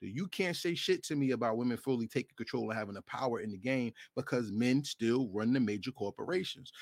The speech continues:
So if that, with that being f-, factual, factual, I said,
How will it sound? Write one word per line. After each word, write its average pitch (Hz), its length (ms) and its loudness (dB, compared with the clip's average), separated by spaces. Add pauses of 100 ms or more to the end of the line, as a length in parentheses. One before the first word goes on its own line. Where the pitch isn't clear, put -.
(120)
So 123 220 6
if 98 100 2
that, 139 200 8
with 127 120 2
that 135 200 2
being 120 180 2
f-, - 180 -6 (120)
factual, 139 1000 6 (1160)
factual, 196 1040 6
I 113 160 -2
said, 110 460 -4